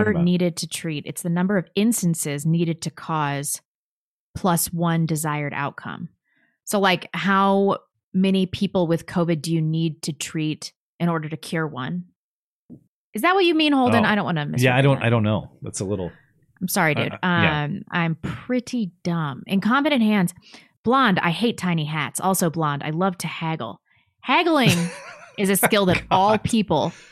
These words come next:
Speaker 1: not just Jews, should have.
Speaker 2: Ugh.
Speaker 1: Matt, I love cringe viewing. Also, Matt, please don't watch our early streams.
Speaker 2: <laughs> I don't wanna
Speaker 1: Everyone
Speaker 2: watch my own cringe. That's the
Speaker 1: No,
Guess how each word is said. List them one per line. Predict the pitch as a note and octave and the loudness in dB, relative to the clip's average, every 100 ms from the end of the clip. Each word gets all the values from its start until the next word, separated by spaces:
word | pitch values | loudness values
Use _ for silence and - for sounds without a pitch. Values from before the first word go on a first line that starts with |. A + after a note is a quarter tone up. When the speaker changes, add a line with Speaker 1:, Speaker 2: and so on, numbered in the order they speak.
| - _ - | -20 _ -4
Speaker 1:
not | F3 G3 | 0 0
just | G3+ F3+ - | 0 0 0
Jews, | F3+ E3 | 0 0
should | - D#3 | -2 -8
have. | D3+ D3 D#3+ | -8 -8 -8
Speaker 2:
Ugh. | B2 B2+ G2+ - | -4 -4 -4 0
Speaker 1:
Matt, | G#3+ G3+ - | 2 2 2
I | |
love | G#3 B3+ A3 | 2 2 0
cringe | - G#3 F3+ D3+ | 0 0 2 0
viewing. | D#3+ D3+ C#3+ - | 0 -2 -4 0
Also, | G3+ G3+ F3 | 0 2 2
Matt, | E3 C#3+ - | 2 0 -2
please | - B3 A3+ | -2 0 2
don't | B3+ G#3 | 2 2
watch | F3+ F#3+ F#3+ | 2 2 2
our | F#3 E3+ | 0 0
early | F3 F3 F3 | 0 2 2
streams. | - - E3 D3 C#3 C#3 - - | 0 -4 -2 -2 -4 -6 -8 -2
Speaker 2:
<laughs> | C3+ - | -2 2
I | G#3 - G#3 B3+ D4+ E3+ | 0 0 0 2 4 4
don't | D#3+ A3+ | 4 4
wanna | A3+ | 6
Speaker 1:
Everyone | G#3+ F#3 | 4 6
Speaker 2:
watch | G3 F3+ | 4 4
my | E3 F3 D#3 | 4 6 6
own | D3+ G#3 A3 | 6 4 2
cringe. | F3+ C3+ A2+ D3+ F#3 C#3 | 0 2 2 2 2 2
That's | D3+ - | 2 4
the | D3 | 2
Speaker 1:
No, | G#3 G3 | 2 2